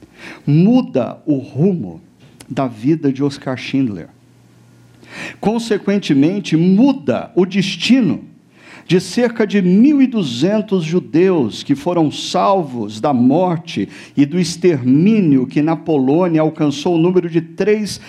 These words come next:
milhões de judeus. Tudo por causa da aparição de uma figurante, que de repente se torna protagonista.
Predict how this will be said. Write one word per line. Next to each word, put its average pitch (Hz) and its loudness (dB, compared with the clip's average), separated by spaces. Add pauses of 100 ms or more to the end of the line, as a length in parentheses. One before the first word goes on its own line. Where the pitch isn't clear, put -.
(160)
milhões 170 2
de 131 0
judeus. 117 -4 (1400)
Tudo 180 0
por 160 -4
causa 156 -4
da 147 -2
aparição 135 -4 (640)
de 135 -4
uma 127 0
figurante, 117 -6 (1400)
que - -6
de 123 0
repente 123 -4
se - -8
torna 95 -8 (920)
protagonista. 113 -6